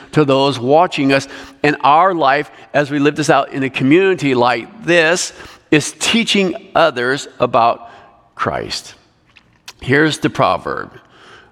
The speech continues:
Um, oh, gen-, here's the practice. Gentleness through kindness, not reacting out of our hurt or attack. So you're gonna have the chance to live that out this week, and so am I,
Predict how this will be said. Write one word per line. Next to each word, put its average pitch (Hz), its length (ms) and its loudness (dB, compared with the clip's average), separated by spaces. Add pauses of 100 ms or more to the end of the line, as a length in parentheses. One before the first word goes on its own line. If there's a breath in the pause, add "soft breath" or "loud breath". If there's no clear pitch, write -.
Um, 87 340 -4
oh, 147 160 0
gen-, 131 320 -2
here's 139 220 0
the 113 60 -10
practice. 107 380 -4
Gentleness 165 580 0
through 139 140 -4
kindness, 98 640 -4 (380 loud breath)
not 156 340 0
reacting 135 480 -4
out 95 200 0
of 87 80 -4
our 85 120 -2
hurt 113 420 -2
or 107 380 -2
attack. 87 420 -4
So 117 220 -2 (140)
you're 151 120 2
gonna 160 200 0
have 135 160 -2
the 120 60 -10
chance 127 300 -2
to 135 60 -4
live 120 160 2
that 104 140 2
out 101 180 -2
this 101 180 -6
week, 78 300 -8
and 87 140 -4
so - 180 0
am 107 100 -2
I, 90 320 -4